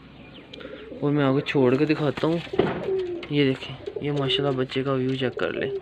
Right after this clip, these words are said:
क्या बात है भाईजान, है कि नहीं अच्छा बच्चा? कमेंट में लाजमी अपनी राय देना है,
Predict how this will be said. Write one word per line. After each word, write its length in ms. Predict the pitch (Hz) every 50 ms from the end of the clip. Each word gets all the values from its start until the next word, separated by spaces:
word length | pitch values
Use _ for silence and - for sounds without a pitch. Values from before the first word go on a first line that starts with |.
| 370 359 349 - - - - - - - - - - - - - - - - 698 - 415 202 190 190
क्या 240 | 180 165 156 151 156 156
बात 300 | 147 151 143 143 143 151
है 60 | 151
भाईजान, 420 | 147 143 135 139 147 151 156 156 - - 587 571 440 415 403 403 392 392 359 359 165
है 200 | 165 156 160 160
कि 60 | 175
नहीं 160 | 180 185 175
अच्छा 200 | - - - 170
बच्चा? 340 | 151 143 143 131 - 139 143 - - - - - - 440 415 415 403 392 359 339 285 269 - - - - - -
कमेंट 300 | 156 160 165 170 175 175
में 100 | 185 180
लाजमी 340 | 170 160 156 165 175 196
अपनी 260 | 196 180 185 190 185 180
राय 180 | 175 170 175
देना 240 | 170 180 175 156 151
है, 200 | 147 147 151